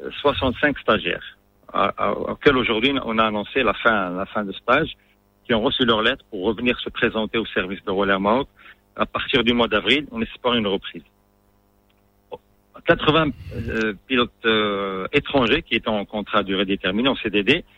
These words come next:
et qui ont vu leur contrat se terminer. Effectivement, je confirme, euh, trente-deux commandants de bord, euh, qui ont accepté et signé une, une, une lettre de départ volontaire, et une quinzaine de, de commandants de bord qui partiront en retraite d'ici la fin de l'année.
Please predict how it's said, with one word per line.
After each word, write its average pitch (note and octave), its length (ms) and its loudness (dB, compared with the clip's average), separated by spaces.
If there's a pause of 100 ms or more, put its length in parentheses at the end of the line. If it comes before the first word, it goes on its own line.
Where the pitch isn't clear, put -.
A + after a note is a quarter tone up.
(140)
et A2+ 80 -10
qui - 80 -2
ont A#2+ 80 4
vu B2+ 120 2
leur G2+ 140 0
contrat G2+ 400 -8
se - 80 -14
terminer. G2 540 -2
Effectivement, D#3+ 440 0
je C3 100 2
confirme, C3+ 460 -2 (520)
euh, G#2 100 0 (120)
trente-deux D#3+ 460 2
commandants C3 380 0
de A2 60 -4
bord, B2 260 0 (160)
euh, F2+ 360 -6
qui A#2+ 80 -4
ont A2+ 120 2
accepté - 680 -2 (180)
et G#2 180 -8
signé C3+ 380 2
une, G#2 200 -6
une, G2 200 -4 (200)
une G#2 160 -2
lettre A2 280 -2
de G2 140 -2
départ A#2 400 0
volontaire, A2+ 500 0 (680)
et D#3+ 200 2 (340)
une G3 160 0
quinzaine C3 520 2 (120)
de, G2 160 -4
de F#2 160 -14
commandants C3 280 0
de G#2+ 40 -4
bord G2+ 140 0
qui - 120 -20
partiront A#2 380 0
en A2+ 160 0
retraite A2+ 340 -2
d'ici A2 200 -4
la G#2 120 2
fin G2 180 -4
de F#2 80 -4
l'année. F2 240 -2